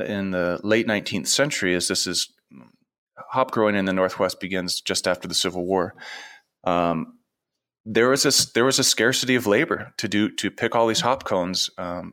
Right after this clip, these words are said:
come late August and September. And so the growers would turn to any labor source available.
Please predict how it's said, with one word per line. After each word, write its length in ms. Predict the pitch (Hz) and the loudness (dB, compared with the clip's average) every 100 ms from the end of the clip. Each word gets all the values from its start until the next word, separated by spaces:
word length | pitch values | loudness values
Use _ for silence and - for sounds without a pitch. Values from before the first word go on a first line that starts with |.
| - | -16
come 200 | - 98 | -8 -4
late 180 | 95 98 | 0 0
August 420 | 90 98 98 90 92 | 2 2 0 -2 -4
and 140 | 85 | -4
September. 640 | 80 - 127 131 92 90 - - - - | -4 -4 -4 0 0 -2 -6 -18 -18 -8
And 160 | 98 | -4
so 220 | 95 127 107 | 0 2 2
the 80 | |
growers 640 | 98 104 139 175 120 107 - - | 0 2 4 4 4 2 -2 -2
would 260 | 104 98 | -2 -2
turn 300 | - 117 123 | 0 2 2
to 340 | 127 120 104 - _ - | 0 0 0 -2 _ -6
any 480 | 110 131 135 127 - - | 0 2 2 0 -8 -4
labor 300 | 107 107 104 | 0 2 2
source 320 | - 98 - | 0 0 -2
available. 680 | 92 104 107 95 87 107 | 0 4 4 4 0 -2